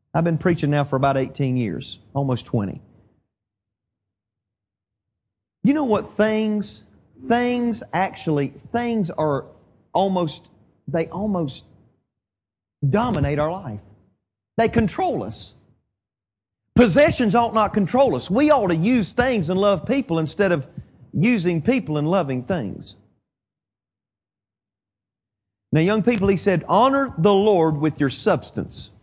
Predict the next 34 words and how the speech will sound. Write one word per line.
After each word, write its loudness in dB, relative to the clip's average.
You -2
say, -2
"Well, -2
preacher, -4
you -2
know 0
I 0
ain't -4
got 0
much -6
money. 0
I'm -2
a -6
student. -2
I -2
don't -2
have 0
a -2
big -2
job -2
and -4
all -2
that." -4
But -4
let, -4
let -4
me -2
tell -4
you -2
something. -6
You 0
start 0
right 0
now. -2